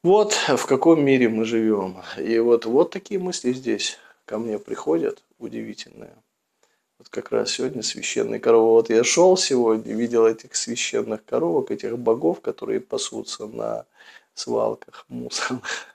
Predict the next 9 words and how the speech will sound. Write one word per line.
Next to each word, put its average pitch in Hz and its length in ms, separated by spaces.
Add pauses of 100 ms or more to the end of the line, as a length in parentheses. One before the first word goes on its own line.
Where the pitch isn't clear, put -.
(380)
<laughs> 92 760
То 135 140
же 123 120
самое 120 720
и 123 140
боги. 123 720
Где 143 380
эти - 160
боги? 110 560